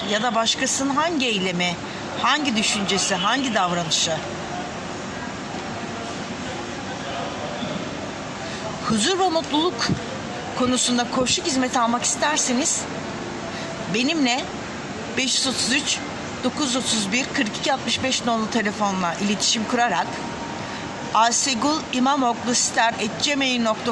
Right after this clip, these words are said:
com'dan mail atarak ya da özelden mesaj atarak bağlantıya geçebilirsiniz. Bireysel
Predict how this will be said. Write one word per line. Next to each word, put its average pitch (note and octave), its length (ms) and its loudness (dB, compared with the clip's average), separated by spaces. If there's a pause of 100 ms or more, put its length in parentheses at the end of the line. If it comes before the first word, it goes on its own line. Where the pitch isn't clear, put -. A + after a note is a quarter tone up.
(120)
com'dan G#3 420 4
mail G#3 340 0
atarak G3 420 2 (160)
ya G3 140 2
da G3 140 2
özelden G3 600 2 (1160)
mesaj G3+ 420 0
atarak A3+ 460 2 (680)
bağlantıya G#3 520 4
geçebilirsiniz. A3 1000 0 (2750)
Bireysel C#4+ 500 4